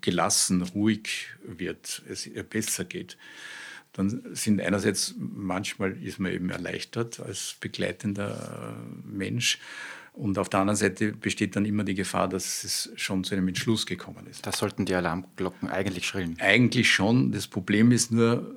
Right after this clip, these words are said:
Speaker 1: also ich find's dann sehr wichtig, dass man noch einmal, man spürt dann oft noch einmal so eine Skepsis.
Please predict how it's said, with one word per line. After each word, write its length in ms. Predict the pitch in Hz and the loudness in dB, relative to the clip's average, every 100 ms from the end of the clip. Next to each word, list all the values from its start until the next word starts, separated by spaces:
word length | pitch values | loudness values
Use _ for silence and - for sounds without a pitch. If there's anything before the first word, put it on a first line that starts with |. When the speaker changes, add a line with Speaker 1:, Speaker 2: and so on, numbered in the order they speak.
| - | -6
Speaker 1:
also 360 | 110 - - - | -2 -2 -4 -8
ich 140 | 120 113 | -6 2
find's 200 | 110 - | 2 4
dann 140 | 104 | 2
sehr 300 | 95 - 113 | 6 6 8
wichtig, 400 | 120 117 - - | 6 4 2 0
dass 160 | 104 104 | 0 2
man 120 | 95 | 4
noch 180 | 95 95 | 2 2
einmal, 420 | 95 92 95 - | 2 2 0 -6
man 580 | - - - - 101 98 | -8 -10 -12 -8 -2 0
spürt 380 | - - 117 101 | 0 2 4 4
dann 100 | 101 | 2
oft 300 | 98 - 104 | 0 -4 -4
noch 100 | 92 | 0
einmal 160 | 95 | 0
so 140 | - 92 | 2 0
eine 80 | |
Skepsis. 680 | 87 - 90 - - 135 - | 0 -2 -2 -2 -2 -2 -4